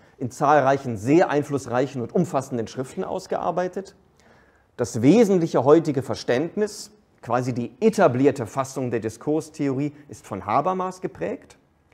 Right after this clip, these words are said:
Apel aber ist der frühere und er hat eine eher bündige Skizze neunzehnhundertdreiundsiebzig vorgelegt, mit dem Aufsatz Das a priori der Kommunikationsgemeinschaft.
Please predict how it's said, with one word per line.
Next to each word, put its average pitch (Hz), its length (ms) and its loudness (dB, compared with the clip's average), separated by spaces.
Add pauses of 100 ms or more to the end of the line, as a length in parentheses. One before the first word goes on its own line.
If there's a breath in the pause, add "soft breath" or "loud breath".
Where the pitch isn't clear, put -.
(480 soft breath)
Apel 277 640 6
aber 208 220 2
ist - 160 -6
der 226 100 4
frühere 147 640 4
und - 240 -14
er 180 140 4
hat 190 180 0
eine 160 320 0
eher 147 260 4
bündige 175 640 0
Skizze 190 540 -2
neunzehnhundertdreiundsiebzig 156 1300 2
vorgelegt, 82 680 -12 (520 soft breath)
mit 233 180 2
dem 220 120 6
Aufsatz 180 600 2
Das - 240 -2
a 147 60 -2
priori 190 520 -4
der 170 120 0
Kommunikationsgemeinschaft. 117 1700 -6